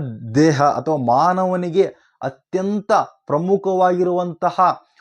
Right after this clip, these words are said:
ವಾತಾವರಣ ಉಂಟು ಮಾಡುವಂತಹ ಒಂದು ಇದು ಬಂದ್ರಪ್ಪ ಅಂದ್ರ ಪರಿಸರ. ಹೌದಲ್ರಿ? ಈ ಪರಿಸರ ಯಾವ ರೀತಿಯಾಗಿರುತ್ತಲ್ಲ, ಅದೇ ರೀತಿಯಾಗಿ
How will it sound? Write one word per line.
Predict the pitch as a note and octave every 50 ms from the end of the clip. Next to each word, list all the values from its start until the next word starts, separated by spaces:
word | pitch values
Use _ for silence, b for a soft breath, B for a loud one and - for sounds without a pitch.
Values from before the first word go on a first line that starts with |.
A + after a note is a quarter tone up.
| _ _ - -
ವಾತಾವರಣ | B2+ C#3 D3+ D3+ F3+ F#3+ F#3+ G3 F#3+ F#3+
ಉಂಟು | F3+ F3 F3+ E3+ D#3+ F#3+
ಮಾಡುವಂತಹ | F3+ F3 F3 F3 F3 F3 F3 F3 F3 E3 D#3+ E3+ D#3
ಒಂದು | F3+ E3+ D#3+ D#3+ D#3 C#3 D#3+
ಇದು | D#3+ F3+
ಬಂದ್ರಪ್ಪ | E3+ F#3 F3+ F3 E3+ E3+ E3 E3+
ಅಂದ್ರ | E3+ E3+ E3+ G#3+ - - b b b b b b _
ಪರಿಸರ. | D#3 D3+ C#3+ C3+ C3+ - A2+ A2
ಹೌದಲ್ರಿ? | G#2 - D#3+ F3 F#3 G3+ F#3+ F#3 G3+ B3+ C4+ - _ _ _ _ _ _ _ _ _ _ _ _ _ _ _ _ _ -
ಈ | D3+
ಪರಿಸರ | D#3 - - E3+ F3 G#3 G3+ - G#3+ G3+
ಯಾವ | F#3 E3 D3+ D3+ E3+ F3+
ರೀತಿಯಾಗಿರುತ್ತಲ್ಲ, | F#3 G3 F#3 G3 G3+ F#3 F#3 F3+ F3+ E3+ - - D3+ C#3+ D#3 F#3+ C4 - b b b b b b b
ಅದೇ | - C3+ C#3+ F3+ G3
ರೀತಿಯಾಗಿ | G3 G3 G3 F#3+ G3 F#3+ F#3 F#3 F3+ G3+ B3+ C4+ C4+